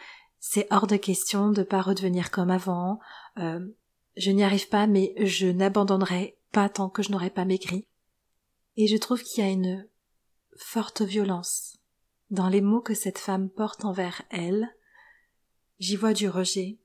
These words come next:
du rejet pour soi-même. Et pour moi qui connais le fonctionnement du corps et de la perte de poids, eh bien, j'ai un avant-goût de ce qui attend cette femme et de son rapport à elle-même et de son rapport à son corps, à son image, à son alimentation.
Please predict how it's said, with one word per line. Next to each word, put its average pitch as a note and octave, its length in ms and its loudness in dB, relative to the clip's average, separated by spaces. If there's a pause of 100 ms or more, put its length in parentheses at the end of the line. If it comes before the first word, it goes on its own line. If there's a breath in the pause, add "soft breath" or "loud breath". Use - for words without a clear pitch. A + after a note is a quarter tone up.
(140)
du G3 240 -2
rejet G3 260 -2
pour A#3 160 -4
soi-même. F#3+ 580 0 (840)
Et G3 180 4
pour F#3+ 200 -2
moi G#3 180 4
qui A3 140 -8
connais G#3 280 2
le A3 120 2
fonctionnement F#3+ 600 -2
du F#3+ 160 -4
corps G#3 260 -4
et G3 40 -2
de F#3 80 -6
la E3+ 100 -4
perte E3+ 280 -6
de F#3 80 -2
poids, G#3 360 -2 (720)
eh F3 60 -20
bien, F3+ 160 -4
j'ai F3 200 0
un E3+ 120 -2
avant-goût F3+ 440 -2
de A3+ 100 2
ce G3 100 -2
qui - 120 -4
attend F#3 220 -4
cette F3+ 220 -4
femme F#3+ 420 -2 (520)
et G3+ 100 0
de F#3 80 0
son G3 180 0
rapport F3+ 360 -2
à F3+ 120 -2
elle-même F3 460 0
et G3+ 80 4
de F#3 80 -2
son F#3+ 120 -4
rapport F3 320 -6
à F3 60 -2
son F#3 200 -4
corps, F#3+ 460 -2
à G3+ 80 -4
son F#3 220 -2
image, F3+ 500 -4 (800 loud breath)
à F#3 100 0
son F#3+ 200 0
alimentation. F3+ 760 -4